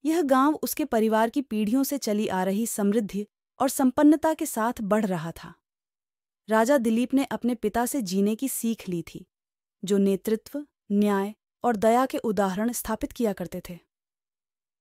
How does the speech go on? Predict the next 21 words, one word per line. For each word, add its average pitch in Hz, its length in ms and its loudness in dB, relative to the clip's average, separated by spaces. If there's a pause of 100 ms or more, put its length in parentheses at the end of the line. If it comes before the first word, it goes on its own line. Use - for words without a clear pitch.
(240)
राजा 214 260 2
दिलीप 240 380 0
बुद्धिमान 220 500 0
और 226 160 -2
उदार 220 360 2
व्यक्तित्व 254 420 -4
के 262 100 -2
साथ 214 220 -2 (120)
नजर 220 280 2
आते 190 320 -4
थे। 170 100 -18 (1300)
उनका 226 220 0
जीवन 240 380 2
गांव 226 260 4
के 269 120 -2
लोगों 226 260 2
की 269 100 -4
सेवा 226 320 0
में 254 100 0
समर्पित 226 440 -2
था। - 220 -14